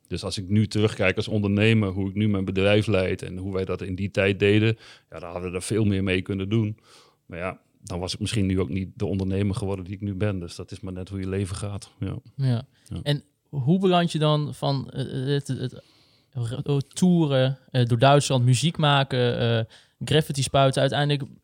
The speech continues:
Speaker 2: bij het schoonmaken?
Speaker 1: Ja, dat is eigenlijk heel simpel. Ehm,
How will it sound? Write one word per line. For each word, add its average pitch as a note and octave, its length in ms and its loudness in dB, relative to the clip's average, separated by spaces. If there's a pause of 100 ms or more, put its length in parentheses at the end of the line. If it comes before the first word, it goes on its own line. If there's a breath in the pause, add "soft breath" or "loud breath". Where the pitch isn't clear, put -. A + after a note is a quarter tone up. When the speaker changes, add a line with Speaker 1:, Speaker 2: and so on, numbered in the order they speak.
(120)
Speaker 2:
bij C#3 160 2
het C#3+ 100 0
schoonmaken? G#2+ 760 0 (880)
Speaker 1:
Ja, - 260 -2
dat A#2 40 0 (100)
is G#2+ 80 -4
eigenlijk C3 200 0
heel A#2 140 6
simpel. B2+ 500 0 (920)
Ehm, G2 400 0